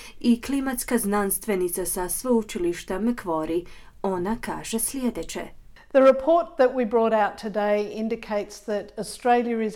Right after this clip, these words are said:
Speaker 2: absolutely at the bottom of the international pack in terms of climate action.
Speaker 1: Australija je na samom dnu međunarodne ljestvice razvijenih zemalja po pitanju klimatskog djelovanja,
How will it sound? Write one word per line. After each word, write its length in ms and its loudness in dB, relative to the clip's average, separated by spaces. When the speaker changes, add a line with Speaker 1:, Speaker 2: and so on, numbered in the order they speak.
Speaker 2:
absolutely 920 -2
at 220 -4
the 60 -8
bottom 460 -2
of 160 -4
the 80 -6
international 800 -8
pack 260 -6
in 140 -6
terms 400 -8
of 100 -10
climate 360 -6
action. 380 -12
Speaker 1:
Australija 840 4
je 220 6
na 140 4
samom 600 4
dnu 340 8
međunarodne 880 2
ljestvice 600 0
razvijenih 640 0
zemalja 480 0
po 140 0
pitanju 500 -2
klimatskog 600 -2
djelovanja, 680 -2